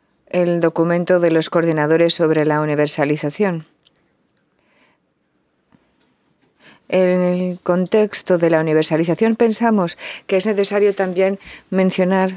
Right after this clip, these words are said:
la norma evolutiva sobre el no uso de las municiones en racimo. Pensamos que esta es una de las historias de éxito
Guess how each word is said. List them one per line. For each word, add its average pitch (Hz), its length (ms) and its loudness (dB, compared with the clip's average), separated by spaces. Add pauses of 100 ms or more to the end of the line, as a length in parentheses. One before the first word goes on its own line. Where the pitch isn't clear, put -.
(120)
la 180 200 2
norma 180 600 0 (720)
evolutiva 175 760 2
sobre 185 300 2
el 180 80 2
no 202 140 2
uso 190 300 2
de 170 140 2
las 156 180 0
municiones 160 680 0
en 147 440 0
racimo. 147 600 0
Pensamos 202 680 0
que 175 180 2
esta 180 240 0
es 196 220 0
una 190 160 0
de 180 120 2
las 156 220 -2
historias 170 480 0
de 180 80 2
éxito 196 440 2